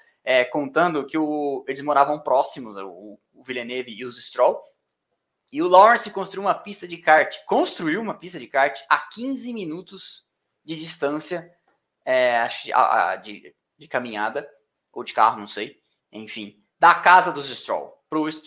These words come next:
pro Lance andar de kart quando ele era criança. E aparentemente o Stroll, é, não,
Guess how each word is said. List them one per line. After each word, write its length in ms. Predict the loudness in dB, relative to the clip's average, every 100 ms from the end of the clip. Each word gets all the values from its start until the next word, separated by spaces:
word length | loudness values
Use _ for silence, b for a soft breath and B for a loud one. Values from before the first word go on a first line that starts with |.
| -8
pro 140 | 2
Lance 300 | 2 2 -2
andar 160 | 0 0
de 100 | 2
kart 300 | 4 4 0
quando 140 | -6
ele 100 | -2
era 100 | -2
criança. 460 | 0 -2 -4 -12 _ _ _ _ _ 0
E 80 | 6
aparentemente 800 | 8 8 4 4 -4 -6 -6 -8
o 80 |
Stroll, 480 | -12 -2 2 2 0 -10 -20 -20 _
é, 320 | -6 -4 -4 -4
não, 240 | -4 -4